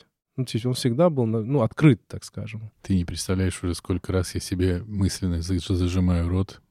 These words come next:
Speaker 1: Почему?
Speaker 2: Ну, потому что я вообще считаю, что с уважением нужно относиться к люб-, к любой религии, учитывая, что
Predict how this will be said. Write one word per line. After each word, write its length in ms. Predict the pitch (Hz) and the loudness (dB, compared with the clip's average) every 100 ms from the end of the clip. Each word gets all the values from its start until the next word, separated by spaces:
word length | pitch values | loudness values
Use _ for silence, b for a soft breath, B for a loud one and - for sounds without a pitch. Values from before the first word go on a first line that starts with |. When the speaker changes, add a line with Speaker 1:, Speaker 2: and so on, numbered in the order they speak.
| _ - | _ -12
Speaker 1:
Почему? 320 | - 120 139 - _ _ _ _ | -2 0 0 -4 _ _ _ _
Speaker 2:
Ну, 160 | 101 127 | 2 2
потому 320 | - - 92 | 2 0 0
что 440 | 87 - 90 85 82 | -2 -4 -4 -4 4
я 220 | 104 113 | 6 6
вообще 420 | 95 95 95 - 143 | 4 0 0 4 2
считаю, 360 | - 101 87 | 4 4 4
что 300 | - - 87 | 2 -2 -2
с 120 | - | 0
уважением 380 | 95 92 117 107 | 0 4 6 6
нужно 240 | 98 92 92 | 4 2 -2
относиться 420 | - 82 90 - | -2 -6 -6 -6
к 80 | 101 | -4
люб-, 400 | 85 90 - 92 | -4 -6 -6 -4
к 80 | 98 | -2
любой 240 | 87 90 | 0 0
религии, 640 | 85 87 131 131 107 95 | 0 2 2 4 2 2
учитывая, 840 | 90 90 80 110 - 90 87 87 80 | -2 -6 -2 -2 0 -2 0 -2 -4
что 540 | - - 85 78 76 | -8 -10 -8 -8 -8